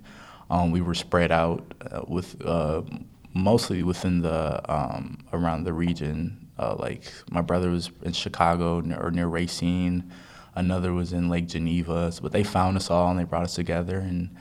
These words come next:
we moved out here to Milwaukee, and it's been nice. Um, I'm definitely blessed to have my parents. Me and my brothers are inseparable. We, our ages are weird. They're exactly chronological. So, like,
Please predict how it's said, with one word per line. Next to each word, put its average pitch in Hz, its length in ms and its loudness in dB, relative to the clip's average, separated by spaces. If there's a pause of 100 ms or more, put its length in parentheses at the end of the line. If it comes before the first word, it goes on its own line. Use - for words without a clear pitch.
(460)
we 90 160 0
moved 90 280 2
out 87 180 4
here 90 140 0
to 85 160 -4
Milwaukee, 87 760 2
and 80 460 -4 (440)
it's 85 120 -8
been 87 240 0
nice. 85 640 -4 (160)
Um, - 320 -8
I'm 90 80 0
definitely 87 380 2
blessed 82 300 -2
to 85 80 -4
have 85 180 0
my 82 140 -2
parents. 85 680 -2 (340)
Me 95 200 0
and 92 80 2
my 87 100 4
brothers 87 340 2
are 80 140 4
inseparable. 82 800 0
We, 87 480 0 (180)
our 87 280 2
ages 87 360 2
are 80 140 0
weird. 87 420 0 (140)
They're 80 320 -2
exactly 87 580 -2
chronological. 95 880 -2
So, - 180 -8
like, - 200 -6